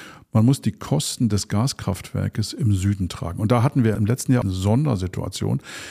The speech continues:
wo der Gaspreis zehnmal so teuer war, wie er normalerweise war, wegen dem russischen Einmarsch in der Ukraine,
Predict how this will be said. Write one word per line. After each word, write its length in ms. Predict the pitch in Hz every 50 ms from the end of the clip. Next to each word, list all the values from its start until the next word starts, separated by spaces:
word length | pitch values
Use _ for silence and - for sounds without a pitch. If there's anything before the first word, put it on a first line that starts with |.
| - - - -
wo 80 | 110
der 140 | 110 107 104
Gaspreis 840 | 101 - 110 110 135 175 - - - - - 104 98 98 - - -
zehnmal 640 | - - - 143 143 160 151 143 131 127 123 120 117
so 180 | 117 117 107
teuer 580 | 107 - - - 139 143 135 113 98 95 92 92
war, 340 | 98 92 95 98 101 98 107
wie 120 | 107 107
er 120 | 107 104 104
normalerweise 960 | 101 101 101 98 101 104 110 123 165 139 113 95 95 92 95 98 104 95 90
war, 300 | 95 92 98 123 147 - - - - - - - - _ _ _ _ _ _ -
wegen 600 | 101 92 104 110 113 113 135 143 151 156 - -
dem 360 | - 110 107 110 110 110 - - - 104
russischen 440 | 110 123 123 - 135 - - 135 -
Einmarsch 440 | - 110 120 123 127 131 127 -
in 140 | - 123 113
der 160 | 107 110 -
Ukraine, 540 | 92 92 - - 95 95 98 107 131 175 175